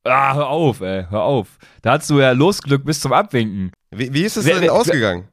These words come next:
Speaker 1: Moment mal, wer, wer, wen hättest du aus der, äh, das ist ja so geil, ne? Wen hättest du aus der N F C West kriegen können? Matthew Stafford wäre noch okay gewesen. Dann hättest du Jimmy Garoppolo kriegen können, Russell Wilson und wen hast du natürlich gekriegt?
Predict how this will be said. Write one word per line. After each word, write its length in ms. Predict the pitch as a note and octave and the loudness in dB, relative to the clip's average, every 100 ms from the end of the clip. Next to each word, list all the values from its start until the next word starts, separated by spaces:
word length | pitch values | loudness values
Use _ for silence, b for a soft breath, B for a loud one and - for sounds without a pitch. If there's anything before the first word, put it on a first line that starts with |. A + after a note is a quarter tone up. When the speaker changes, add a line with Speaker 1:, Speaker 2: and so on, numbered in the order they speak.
| - | -2
Speaker 1:
Moment 280 | D3+ E3 | 2 4
mal, 180 | E3+ B2 | 4 2
wer, 140 | D3+ B2 | 4 0
wer, 180 | C#3+ C#3 | 0 2
wen 160 | G3+ | 4
hättest 260 | G3+ - - | 4 2 2
du 60 | E3 | 4
aus 160 | E3+ | 4
der, 180 | E3 D3 | 4 2
äh, 220 | C#3+ B2+ | 2 0
das 140 | D3 E3 | 0 0
ist 80 | A3 | 2
ja 80 | |
so 140 | E3 G3 | 0 0
geil, 260 | F#3+ F#3+ | 0 0
ne? 120 | B2+ C#3 | 2 4
Wen 120 | F3+ | 2
hättest 220 | A#3 - | 2 0
du 20 | |
aus 120 | D3+ C#3+ | 0 0
der 120 | - | 0
N 140 | E3 | 2
F 120 | B3+ - | 0 0
C 180 | - F3+ | -2 0
West 500 | A#2 F3 - - - | 2 0 0 -10 -4
kriegen 220 | D3+ C3 | -2 0
können? 200 | G#2 F#2+ | -2 -2
Matthew 280 | A2+ F#3 D#3 | -2 -2 -2
Stafford 460 | - C#3+ F3+ A3 D3 | -2 -2 0 -2 -2
wäre 120 | A3 | -2
noch 100 | A#3+ | -2
okay 260 | F#3 - | -6 -2
gewesen. 460 | B3+ G#2 G#2 C#3+ G3 | 0 0 -2 -4 -2
Dann 160 | C3+ E3 | 0 2
hättest 260 | G3+ - | 0 -2
du 40 | E3 | -6
Jimmy 380 | A#2+ D3 A#3+ | -2 -2 -2
Garoppolo 580 | F3 B2+ A#2+ F#3+ A3+ D#3 | -4 0 2 2 2 -2
kriegen 300 | C#3+ E3 E3+ | -2 -6 -6
können, 260 | F3 E3+ F3 B B - | -2 0 0 B B 2
Russell 360 | F#3 - D#3+ | 2 4 2
Wilson 420 | C#3+ A3 - F#3 | 4 2 0 -6
und 140 | E3+ C3+ | -2 0
wen 180 | C#3 A#2+ | 2 2
hast 180 | G#3 | 0
du 40 | G#3 | 0
natürlich 340 | D3+ G2 F#2+ | -2 -2 -8
gekriegt? 440 | G2 - A#2+ - | -10 -4 -4 -4